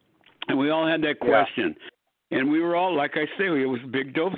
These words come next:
Speaker 1: smoking days, and, and, and so we'd all get together. And somebody said, "Listen, I just read this. Look at this little book here called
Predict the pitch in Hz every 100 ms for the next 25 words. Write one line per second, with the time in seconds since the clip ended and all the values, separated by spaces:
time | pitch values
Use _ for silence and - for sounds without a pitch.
0 | - 180 151 143 135 117 113 127 131 151
1 | 135 139 127 - 139 156 165 170 175 165
2 | 170 170 180 175 - 175 180 160 180 220
3 | - 202 190 247 - - - 131 185 202
4 | 185 - 196 240 277 277 208 220 147 175
5 | 190 160 135 156 135